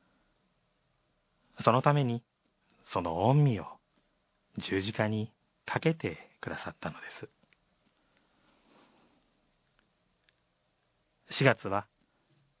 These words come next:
新しいスタートを始める時でもあります。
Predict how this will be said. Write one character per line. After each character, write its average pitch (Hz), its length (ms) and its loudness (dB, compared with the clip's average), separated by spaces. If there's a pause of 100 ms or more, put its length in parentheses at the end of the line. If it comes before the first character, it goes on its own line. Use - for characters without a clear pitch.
新 131 300 2
し 156 200 0
い 123 40 -4
ス - 120 -18
タ 127 160 4
ー - 40 -2
ト 101 160 -2
を 110 200 -2 (260)
始 107 220 -4
め 110 100 2
る 107 80 -2
時 104 300 -4
で 101 100 0
も 117 220 2
あ 87 40 0
り 78 120 -12
ま 76 100 -10
す。 - 180 -18